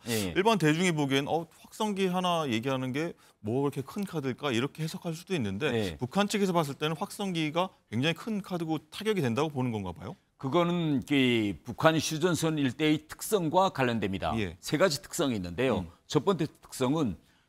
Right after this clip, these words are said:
Speaker 1: 휴전선 일대에서 우리의 확성기가 미치는 그런 영역이 낮에는 십 내지 이십 킬로미터고
Speaker 2: 네.
Speaker 1: 밤에는 삼십 킬로미터까지 들어갑니다. 그런데
Speaker 2: 음.
Speaker 1: 이 지역에 북한군 칠십만이 주둔해 있습니다.
Speaker 2: 예.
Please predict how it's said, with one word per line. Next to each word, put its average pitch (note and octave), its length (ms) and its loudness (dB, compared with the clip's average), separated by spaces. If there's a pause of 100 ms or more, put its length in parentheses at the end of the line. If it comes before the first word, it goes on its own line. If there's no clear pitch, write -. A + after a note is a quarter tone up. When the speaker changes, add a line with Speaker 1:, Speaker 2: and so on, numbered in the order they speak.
(100)
Speaker 1:
휴전선 F#3+ 560 2
일대에서 D3+ 840 4
우리의 D3 240 4
확성기가 C#3+ 760 0
미치는 B2 680 2 (180)
그런 C#3+ 300 4
영역이 C#3 720 4 (200)
낮에는 B2+ 480 6
십 E3+ 280 2
내지 C#3 400 4
이십 - 280 -2
킬로미터고 A#2 640 2
Speaker 2:
네. F#2+ 340 0
Speaker 1:
밤에는 C#3+ 420 4
삼십 - 420 -2
킬로미터까지 C3 680 0
들어갑니다. G#2 520 2 (260)
그런데 E3 260 6
Speaker 2:
음. F3 120 6
Speaker 1:
이 G#3+ 300 4
지역에 C#3+ 520 4
북한군 C#3 800 0 (220)
칠십만이 F#3+ 720 2
주둔해 A#2+ 300 -2
있습니다. G2+ 420 2
Speaker 2:
예. A2 320 2